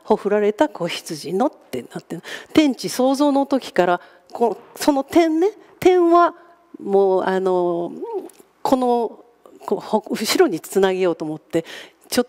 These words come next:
とあれだからですけど、こう、実際、元々のギリシャ語を読んでも、そして特に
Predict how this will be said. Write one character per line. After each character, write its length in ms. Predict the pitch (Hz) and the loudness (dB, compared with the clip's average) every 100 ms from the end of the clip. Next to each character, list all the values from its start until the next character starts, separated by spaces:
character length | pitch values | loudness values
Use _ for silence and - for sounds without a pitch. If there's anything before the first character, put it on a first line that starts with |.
| _ | _
と 120 | 185 | 0
あ 60 | 185 | 0
れ 80 | 175 | 0
だ 140 | 156 | -4
か 80 | 151 | -4
ら 100 | 151 | -4
で 100 | 156 | -6
す 100 | - | -6
け 120 | 156 | -8
ど、 60 | 156 - - - - | -8 -14 -18 -20 -4
こ 140 | 196 | -4
う、 40 | |
実 260 | 175 220 - | 0 -2 4
際、 280 | 277 254 220 | 2 2 -4
元 280 | 233 262 294 | -8 -4 -2
々 260 | 277 277 269 | 0 0 0
の 200 | 269 240 | 2 2
ギ 100 | 202 | 2
リ 120 | 220 | 2
シ 120 | 240 | 2
ャ 80 | 214 | 0
語 340 | 202 202 196 - _ | 2 0 -2 -8 _
を 260 | 202 202 - _ _ - | 0 0 -4 _ _ -2
読 200 | 208 185 | 0 0
ん 60 | 139 | -2
で 120 | 151 | -4
も、 180 | 170 170 - | -4 -8 -14
そ 120 | - 196 | -6 -6
し 100 | - | 2
て 160 | 214 | 0
特 260 | - 269 208 | 0 -4 0
に 160 | 180 | 0